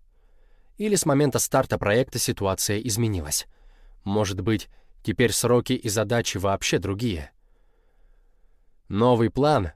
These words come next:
должен составляться из расчета, что мы будем работать без подвигов и ночных смен. Если план сходится только при нечеловеческих переработках,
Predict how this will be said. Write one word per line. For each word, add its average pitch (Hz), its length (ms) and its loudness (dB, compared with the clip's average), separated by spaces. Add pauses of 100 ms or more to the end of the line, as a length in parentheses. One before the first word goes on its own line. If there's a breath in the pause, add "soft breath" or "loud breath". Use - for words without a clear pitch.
(120)
должен 151 460 2
составляться 123 680 2
из 107 220 -2
расчета, 160 580 2 (300 soft breath)
что - 220 0
мы 208 140 4
будем 160 240 4
работать 127 380 4
без 101 200 0
подвигов 117 580 0
и 127 100 -2
ночных 123 380 0
смен. 101 360 -2 (880)
Если 110 400 0
план 123 280 0
сходится 120 520 -2
только 113 400 0
при 120 200 -2
нечеловеческих 127 960 0
переработках, 107 800 0